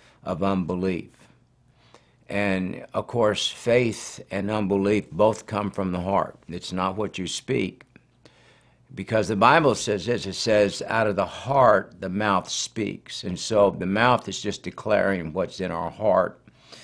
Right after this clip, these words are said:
And so, um, there has to be, there has to be something way down inside of our hearts that gives us the assurance that the Word of God is correct. And Psalmist David said this, he said, "Thy word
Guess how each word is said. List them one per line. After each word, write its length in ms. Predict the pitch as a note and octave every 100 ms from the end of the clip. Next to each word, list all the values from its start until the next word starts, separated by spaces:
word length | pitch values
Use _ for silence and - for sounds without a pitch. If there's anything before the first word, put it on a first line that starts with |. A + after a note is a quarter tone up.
| - -
And 240 | - G#2+ G2
so, 520 | - A#2 A2 G#2 -
um, 480 | - A2 A2+ A2 - _ _ - _ _ _ _ _ -
there 260 | B2+ B2
has 420 | A2 A#2+ E3 D#3 -
to 120 | D#3+
be, 600 | B2+ C3 B2 A2+ G#2+ - _ _ _ _ _ _ _
there 140 | - A#2
has 240 | C3+ C#3+
to 140 | -
be 120 | A#2 A2+
something 640 | - C3 B2 - A2+ G#2
way 260 | G2+ A2
down 360 | G#2 G#2 G2 F#2+
inside 440 | F2+ F2 G2+ F#2
of 120 | F2+ F2
our 120 | F2
hearts 680 | - G#2+ G2 F#2+ - -
that 300 | - F#2 F2
gives 280 | F#2 G2+ -
us 180 | G2+ -
the 140 | G2
assurance 720 | F2+ - - A#2 G2 F2+ G2+
that 140 | E2 -
the 80 | F#2+
Word 200 | F#2 F2
of 140 | D#2
God 260 | F2+ F2 D#2+
is 120 | -
correct. 480 | - G2+ G2+ E2 E2
And 160 | D#2+ - - - -
Psalmist 560 | - C3 C3 A2+ -
David 300 | A#2 A2+ F#2+
said 280 | - G#2+ F#2
this, 220 | G#2 F2+
he 100 | G2+
said, 380 | F#2+ A#2 G2+ D#2+
"Thy 240 | G#2 F#2+ F2+
word 920 | F2+ A2 B2 B2 G2+ F#2 F#2 E2